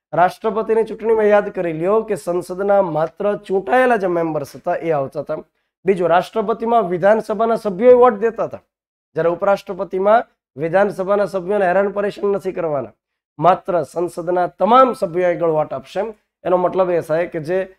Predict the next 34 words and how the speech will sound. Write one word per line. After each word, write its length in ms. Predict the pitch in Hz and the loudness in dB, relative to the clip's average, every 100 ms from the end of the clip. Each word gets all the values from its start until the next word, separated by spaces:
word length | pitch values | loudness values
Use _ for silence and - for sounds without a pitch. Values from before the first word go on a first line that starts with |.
| _ 147 | _ -6
નિમાયેલા 540 | 160 185 202 214 208 | -2 4 6 6 4
મેમ્બર્સ 460 | 180 175 175 170 156 | 2 0 0 -4 -2
છે 140 | 160 | 0
રાજ્યસભામાં 680 | 151 147 156 - 151 156 - | 0 -2 -8 -8 -4 -4 -2
એ 120 | 185 | 0
પણ 220 | 208 208 | 2 0
ભાગીદાર 560 | 165 131 165 170 160 180 | -2 -2 -2 0 2 0
બનશે, 400 | 165 156 147 214 | 0 -6 -4 -4
એ 240 | 247 - | -2 -4
પણ 180 | 180 170 | -4 -2
વોટ 260 | 151 147 117 | 0 -2 -4
આપશે. 280 | 107 - 220 - _ _ _ 175 | -12 -8 -8 -10 _ _ _ -6
તો 40 | |
મતદાર 360 | 175 180 220 214 | -2 0 0 0
મંડળમાં 440 | 196 190 190 185 | 0 0 0 0
સંસદના 460 | 175 175 175 170 165 | 0 -4 -4 -6 -6
તમામ 320 | 165 180 185 | 0 0 0
સભ્યોનો 360 | - 151 165 151 | -2 -6 -6 -6
સમાવેશ 440 | 139 156 190 185 | -4 -2 -2 -4
થશે. 240 | 196 185 233 240 _ _ _ _ _ _ _ 143 | -8 -6 -8 -10 _ _ _ _ _ _ _ -12
જે 80 | 180 | -8
વ્યક્તિની 420 | 190 196 - 190 | -6 -6 -4 -2
ઉંમર 200 | 185 185 | 0 0
પાંત્રીસ 500 | 165 165 165 190 185 | 0 -2 -2 -8 -6
વર્ષની 360 | 185 165 190 185 | -10 -6 -4 -4
હશે 180 | 185 | -4
મિનિમમ, 480 | 180 180 196 214 202 - _ _ - | -2 0 2 0 -2 -6 _ _ -4
એ 120 | 190 | -2
વ્યક્તિ 280 | 180 180 180 | -2 -2 -4
ઉપરાષ્ટ્રપતિ 640 | 165 175 165 180 165 156 | -2 -2 -2 -8 -10 -6
બનવા 240 | 160 165 | -2 0
માટે 240 | 160 151 147 | 0 -2 -2
એલિજિબલ 380 | 151 170 185 190 | -4 -4 -4 -2
રહેશે. 280 | 196 185 | -2 -2